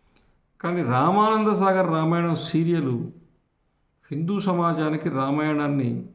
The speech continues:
ఇంటి ఇంటికి, గడప గడపకు, గుండె గుండెకు తీసుకెళ్ళింది అనేది వాస్తవం. దాంతో మొత్తం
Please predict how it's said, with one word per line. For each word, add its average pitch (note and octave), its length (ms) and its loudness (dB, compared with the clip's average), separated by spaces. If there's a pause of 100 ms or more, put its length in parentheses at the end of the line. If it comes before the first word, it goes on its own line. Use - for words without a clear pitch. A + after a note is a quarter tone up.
(140)
ఇంటి C#3+ 240 -2
ఇంటికి, D#3 480 -2 (100)
గడప C#3 280 -4
గడపకు, C#3+ 480 -4 (760)
గుండె D#3+ 440 0
గుండెకు F#3 460 2
తీసుకెళ్ళింది D#3+ 600 -2
అనేది D3 240 -2
వాస్తవం. B2+ 480 -4 (1040)
దాంతో D3 460 -2 (140)
మొత్తం G3+ 260 -2